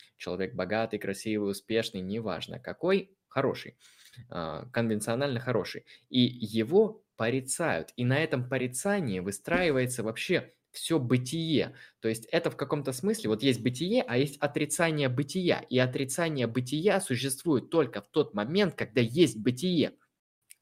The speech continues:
Как только пропадает аристократ, пропадает и ресентиментная чернь. То есть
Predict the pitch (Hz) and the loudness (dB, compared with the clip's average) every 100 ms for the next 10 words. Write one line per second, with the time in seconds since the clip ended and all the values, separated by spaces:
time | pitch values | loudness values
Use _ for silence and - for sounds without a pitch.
0 | - 127 123 165 131 104 - 107 117 117 | 0 0 2 2 4 2 -2 0 2 2
1 | 98 101 101 - 123 196 196 - - - | 2 -2 -2 -2 2 2 2 -8 -16 -16
2 | - - 101 104 131 156 - 117 107 - | -10 -6 -2 0 2 0 -2 -4 -4 -6
3 | 101 107 135 123 113 98 - - 143 90 | -6 -4 -4 -4 -4 -4 -4 2 2 2
4 | 85 - 90 | -4 -6 -6